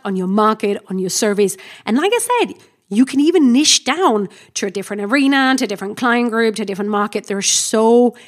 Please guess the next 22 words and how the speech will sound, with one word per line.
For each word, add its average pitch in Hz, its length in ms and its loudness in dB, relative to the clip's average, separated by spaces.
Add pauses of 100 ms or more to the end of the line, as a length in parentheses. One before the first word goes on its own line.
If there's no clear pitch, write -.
(180)
many 208 560 2 (160)
things 208 420 -4
you 208 120 -4
can 202 160 -4
do. 220 300 0
I, 214 220 -6
I 254 120 -2
always 339 260 2
like 247 220 0
the 226 60 -2
story 214 440 0
with 185 240 -4
Google. 196 560 2 (440)
So 226 440 2 (680)
Google 349 520 4
actually 233 260 -2
used 247 140 2
to - 40 -12
be 196 80 -2
called 185 340 -2
Back-, 196 200 -6 (480)
Backrub. 202 540 -6